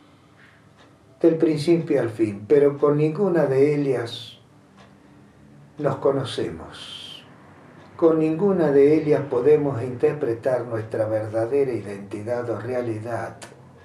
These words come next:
existencial. Urge, no importa la edad que se tenga,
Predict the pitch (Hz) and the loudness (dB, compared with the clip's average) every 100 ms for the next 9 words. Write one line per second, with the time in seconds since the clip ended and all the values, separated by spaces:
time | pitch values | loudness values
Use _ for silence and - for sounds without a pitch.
0 | - - - - - - - 110 101 - | -20 -20 -8 -8 -6 -10 -6 -8 -8 -12
1 | 78 - - - - - - - - - | -12 -14 -16 -20 -20 -20 -20 -20 -20 -20
2 | - - - - - - - - - - | -20 -20 -20 -20 -20 -20 -20 -20 -20 -20
3 | - - - - - - 196 180 123 - | -20 -20 -20 -20 -20 -2 4 4 2 -2
4 | - - - - - - - - - - | -10 -14 -18 -20 -20 -20 -20 -20 -20 -20
5 | - - - 180 170 175 160 156 131 127 | -20 -16 -4 -2 2 2 2 2 2 2
6 | 139 135 - 143 - 113 135 131 127 123 | 2 0 -4 -4 -4 -2 0 -2 -4 -10
7 | 117 | -12